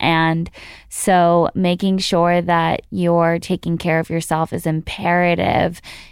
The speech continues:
to being able to be a good parent. You know, a lot of people ask me that, like, being in a relationship with someone who's also in recovery. And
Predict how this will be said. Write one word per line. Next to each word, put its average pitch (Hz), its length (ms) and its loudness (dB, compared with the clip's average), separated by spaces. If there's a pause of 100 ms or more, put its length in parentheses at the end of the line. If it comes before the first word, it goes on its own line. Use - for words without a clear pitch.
(100)
to 175 480 2
being 180 240 2
able 180 220 0
to 185 100 -2
be 170 160 0
a 170 60 0
good 165 240 -2
parent. 170 600 -2 (540)
You 262 140 4
know, 285 320 4 (360)
a 240 100 4
lot 247 200 4
of 320 80 2
people 302 240 4
ask 233 300 2
me 220 100 4
that, 170 200 2
like, 175 280 0
being 208 280 2
in 214 80 2
a 196 80 2
relationship 185 540 0
with 185 100 0
someone 175 320 0
who's 185 260 0
also 180 400 2
in 170 180 2
recovery. 170 720 0
And 170 220 -2